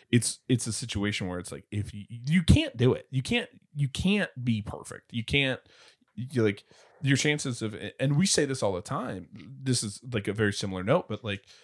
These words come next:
we are implementing a lot of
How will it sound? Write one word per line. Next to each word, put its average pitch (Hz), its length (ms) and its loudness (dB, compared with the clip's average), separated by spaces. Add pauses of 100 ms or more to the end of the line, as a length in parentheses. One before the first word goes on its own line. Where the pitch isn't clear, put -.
(680)
we 143 480 8
are 113 240 6
implementing 117 640 -4
a 98 100 -8
lot 98 460 -4
of 90 520 -8